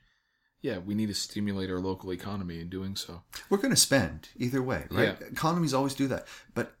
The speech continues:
Speaker 2: what does it mean to spend wisely, to spend on the right things?
Speaker 1: Sure. All right.
Speaker 2: And
Speaker 1: So
Speaker 2: what are the good industries that are,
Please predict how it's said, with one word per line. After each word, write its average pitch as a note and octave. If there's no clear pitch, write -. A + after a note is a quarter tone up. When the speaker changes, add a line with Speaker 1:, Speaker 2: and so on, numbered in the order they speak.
Speaker 2:
what B2+
does F3
it D#3
mean A#2+
to A2
spend G2
wisely, E2+
to -
spend G#2+
on G2+
the F#2
right F2+
things? -
Speaker 1:
Sure. F#2
All G#2
right. F2+
Speaker 2:
And C#3
Speaker 1:
So C#3+
Speaker 2:
what F3
are F#3+
the C3
good C#3+
industries F2+
that F#2+
are, -